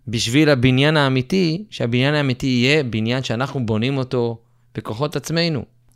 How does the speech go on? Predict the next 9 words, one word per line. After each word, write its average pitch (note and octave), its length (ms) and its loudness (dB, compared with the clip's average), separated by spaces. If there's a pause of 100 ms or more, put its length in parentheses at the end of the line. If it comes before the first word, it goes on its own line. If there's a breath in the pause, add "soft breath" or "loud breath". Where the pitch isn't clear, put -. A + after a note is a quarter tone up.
(140)
שהוא C3+ 320 0
ייקח D#3+ 440 0
יותר C3 280 0
זמן, C#3+ 560 -2 (360 soft breath)
אבל A#2 200 -2
מצד A#2 280 -2
שני B2+ 160 -2
הוא B2+ 60 0
יהיה A#2 240 2